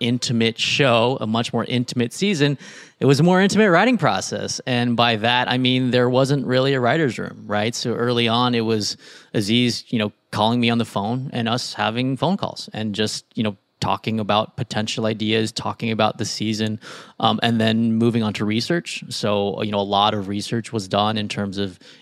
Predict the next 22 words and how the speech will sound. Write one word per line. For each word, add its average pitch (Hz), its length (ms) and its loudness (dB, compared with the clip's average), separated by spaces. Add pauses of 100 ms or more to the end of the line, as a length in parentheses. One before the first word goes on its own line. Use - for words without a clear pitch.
(100)
interviewing 110 520 0
people 113 580 0
and, 98 260 -6
and, 98 180 -6
and 95 200 -4
sort 101 160 -4
of 95 240 -10
reading 104 580 -4 (160)
books - 280 -4
about 98 260 -4
fertility, 120 560 -4
which 113 160 -4
is, 98 100 -8
is 104 240 -6
something 104 240 -8
that 101 120 -6
happens 98 360 -6
later 104 220 -4
in 104 60 -8
the 104 80 -8
season. 117 560 -4
Um, 101 320 -2